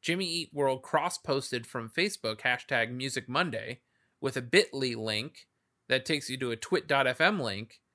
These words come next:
that plays Jimmy Eat the World's In the Same Room. So, <laughs> you know, I'm gonna re-,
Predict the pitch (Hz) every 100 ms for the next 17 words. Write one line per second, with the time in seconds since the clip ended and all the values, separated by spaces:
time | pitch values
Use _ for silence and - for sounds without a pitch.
0 | _ - 123 - 165 147 127 117 143 131
1 | 117 120 113 - 123 110 113 - - 127
2 | 113 127 113 110 - 135 - 90 - _
3 | _ _ _ - - - - - - -
4 | 147 156 156 135 - 117